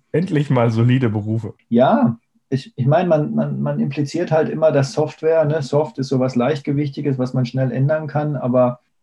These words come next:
Speaker 2: ich halte das grundsätzlich für naiv. Also, ne, wer in, in Teams mit mehr als zwei Menschen Software entwickelt, wird feststellen, wie schnell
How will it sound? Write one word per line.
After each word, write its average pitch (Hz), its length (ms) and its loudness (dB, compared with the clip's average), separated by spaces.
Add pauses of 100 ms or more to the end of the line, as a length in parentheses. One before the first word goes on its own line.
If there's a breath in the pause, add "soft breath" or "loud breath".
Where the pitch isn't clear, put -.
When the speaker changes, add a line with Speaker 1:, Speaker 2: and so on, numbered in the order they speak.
(140)
Speaker 2:
ich - 160 -14
halte 131 160 0
das 139 140 -2
grundsätzlich 139 560 0
für 135 100 -2
naiv. 127 640 0 (340)
Also, 113 380 -2
ne, 131 260 0
wer 120 260 2
in, 127 220 0
in 123 300 -2
Teams 139 400 0
mit 127 180 0
mehr 127 240 2
als - 500 -6 (280)
zwei 131 260 0
Menschen 131 400 2
Software 139 400 0
entwickelt, 127 500 0
wird 120 160 0
feststellen, 127 680 -2
wie 120 120 2
schnell 123 600 2